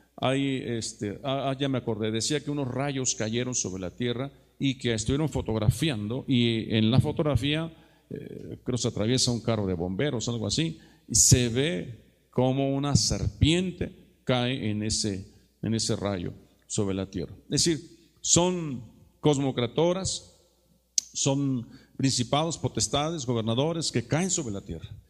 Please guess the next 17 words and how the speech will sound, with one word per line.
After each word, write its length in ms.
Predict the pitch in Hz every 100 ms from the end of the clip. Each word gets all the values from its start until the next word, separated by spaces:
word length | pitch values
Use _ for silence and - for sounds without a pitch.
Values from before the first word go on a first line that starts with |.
| - -
O 40 | -
sea, 120 | 135
realmente 840 | - 120 135 170 202 165 156 156 160
los 200 | 123 -
tiempos 260 | 160 156 123
están 400 | 110 131 127 127
muy 160 | 151
difíciles, 680 | 135 110 82 - - - - _ _ - _
¿verdad? 200 | - 127
Y 80 | 143
espiritualmente 640 | 151 143 131 151 151 160 175
hablando, 460 | 151 143 139 151 -
se 140 | -
están 240 | - 120 123
abriendo 460 | 123 165 175 110
las 120 | 95
compuertas, 880 | 90 110 107 107 - 113 - - -